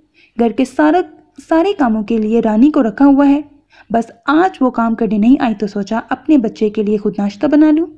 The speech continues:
दी जान जहांगीर के पास बेड पर बैठती हुई बोली तो जहांगीर ने उनके दोनों हाथ थामे।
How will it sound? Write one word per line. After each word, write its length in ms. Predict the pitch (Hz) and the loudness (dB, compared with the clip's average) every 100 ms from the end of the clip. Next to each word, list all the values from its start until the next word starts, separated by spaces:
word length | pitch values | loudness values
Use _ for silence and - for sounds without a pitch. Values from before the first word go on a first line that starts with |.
| _ _ _ _ _ _ _ - | _ _ _ _ _ _ _ -4
दी 220 | 330 427 440 | 0 0 0
जान 220 | 226 226 | -2 -2
जहांगीर 460 | 233 226 220 254 277 | -2 -2 0 0 0
के 80 | 233 | -2
पास 440 | 220 202 208 - _ _ _ _ - | -2 -6 -6 -12 _ _ _ _ -4
बेड 200 | 196 254 | -4 -4
पर 240 | - 208 | -6 -6
बैठती 400 | 185 220 240 - | -4 -4 -4 -6
हुई 160 | 196 202 | -4 -2
बोली 300 | 196 208 285 | -2 0 0
तो 120 | 349 | 0
जहांगीर 460 | 254 233 233 240 254 | -2 0 0 2 0
ने 140 | 214 - | 0 0
उनके 300 | 285 277 233 | 0 2 -2
दोनों 300 | 220 226 277 | 0 2 2
हाथ 140 | 208 196 | 0 -6
थामे। 280 | 202 190 262 | -6 -4 -4